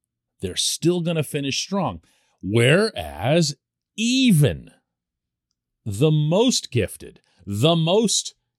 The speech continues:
consistent performers can and often do get beaten up by a bad start because they start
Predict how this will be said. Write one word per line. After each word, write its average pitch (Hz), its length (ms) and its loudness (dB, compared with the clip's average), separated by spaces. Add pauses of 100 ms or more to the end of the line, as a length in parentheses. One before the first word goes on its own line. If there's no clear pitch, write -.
(100)
consistent 143 1000 -2 (920)
performers 151 920 -2 (960)
can 151 400 0
and 120 160 -4
often 110 380 -6
do 160 300 0
get 104 340 -8
beaten 123 300 -2
up 190 260 -2 (440)
by 82 160 -4
a 147 120 2
bad 98 420 -8
start 214 500 -4
because 80 320 -18
they 87 140 -14
start - 420 -8